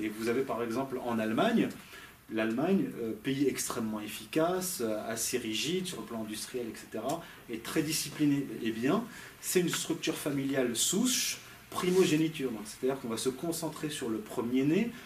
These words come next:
on va lui donner une éducation très importante et, euh, très rigide, et qui va lui donner, euh,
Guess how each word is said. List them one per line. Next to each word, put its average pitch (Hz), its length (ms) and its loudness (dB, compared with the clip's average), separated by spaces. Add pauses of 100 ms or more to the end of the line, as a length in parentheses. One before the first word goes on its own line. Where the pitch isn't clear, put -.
(160)
on 127 100 0
va 131 120 4
lui 131 100 2
donner 135 200 2
une 131 180 4
éducation 127 540 0
très 127 340 -2
importante 131 600 0 (520)
et, 190 300 8
euh, 120 100 -2
très - 220 -2
rigide, 127 520 0 (120)
et 143 80 -2 (160)
qui 131 120 -8
va 123 100 -2
lui 123 180 -6
donner, 156 520 4 (520)
euh, 117 160 0